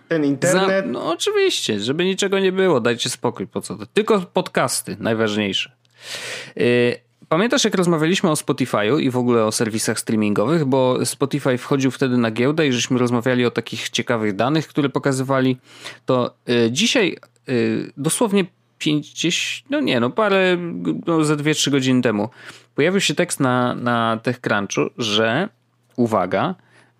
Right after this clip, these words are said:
Speaker 2: w zeszłym roku czterdzieści trzy procent przychodów dla całej branży,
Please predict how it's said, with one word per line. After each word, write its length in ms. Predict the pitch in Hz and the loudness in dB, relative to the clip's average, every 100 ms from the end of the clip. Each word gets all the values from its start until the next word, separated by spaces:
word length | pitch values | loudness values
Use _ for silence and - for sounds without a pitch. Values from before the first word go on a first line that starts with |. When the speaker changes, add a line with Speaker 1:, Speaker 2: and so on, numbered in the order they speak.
| _ - | _ -10
Speaker 2:
w 100 | 107 | -2
zeszłym 400 | 143 - 180 127 | 0 2 2 2
roku 680 | 98 - - 80 151 294 311 _ _ _ _ _ | -2 -6 -6 -2 0 -2 -8 _ _ _ _ _
czterdzieści 720 | - - 120 127 202 - 151 | -6 0 0 2 0 -2 -2
trzy 220 | - 139 | 0 -2
procent 560 | - 123 131 - 117 - | 0 0 0 0 0 -2
przychodów 920 | - - 143 123 - 147 123 113 - | -4 0 0 2 2 2 0 -2 -2
dla 120 | 113 | -4
całej 360 | - 131 120 107 | 0 2 2 2
branży, 680 | 104 107 104 101 95 98 | 0 0 0 0 0 -2